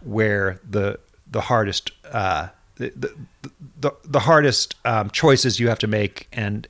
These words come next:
and the most creative decisions you have to, most, most creative solutions you need to come up with are in that place where it's not, it, it's not the,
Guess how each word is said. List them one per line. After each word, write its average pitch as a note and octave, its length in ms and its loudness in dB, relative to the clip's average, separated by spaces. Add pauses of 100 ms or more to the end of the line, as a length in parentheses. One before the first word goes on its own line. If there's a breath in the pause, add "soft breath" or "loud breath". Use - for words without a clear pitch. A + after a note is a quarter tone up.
and A2 120 -2
the G2+ 40 0
most G2+ 340 2
creative A2 640 2
decisions G#2+ 520 0
you G2+ 100 -4
have F#2+ 200 -4
to, G2 220 -2 (320 loud breath)
most, - 280 0
most C3+ 240 6
creative A#2+ 280 4
solutions C3+ 500 6
you A#2+ 60 4
need G#2+ 100 2
to G2 80 -6
come A#2+ 140 0
up A#2+ 120 2
with G2+ 220 -2 (480 loud breath)
are A2+ 200 2
in C3 260 2
that A#2 240 0
place A#2 440 0
where G#2+ 680 0 (500 soft breath)
it's - 160 -4
not, C3+ 420 2 (840 soft breath)
it, B2+ 180 2
it's C#3 160 0
not D#3+ 180 2
the, B2+ 220 0